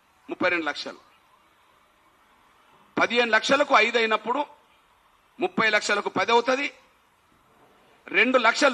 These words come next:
లోపు ఉన్న వాళ్ళకు వన్ పర్సెంట్ వచ్చినప్పుడు రెండు లక్షలకు పైగా ఉన్న వాళ్ళకు కూడా వన్ పర్సెంట్ వస్తుంది.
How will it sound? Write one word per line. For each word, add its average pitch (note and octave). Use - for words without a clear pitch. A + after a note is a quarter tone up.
లోపు C4
ఉన్న C#4
వాళ్ళకు C4
వన్ G3+
పర్సెంట్ A3
వచ్చినప్పుడు A#3+
రెండు A#3
లక్షలకు C4+
పైగా C4
ఉన్న B3
వాళ్ళకు A#3+
కూడా C#4
వన్ A3+
పర్సెంట్ G#3+
వస్తుంది. B2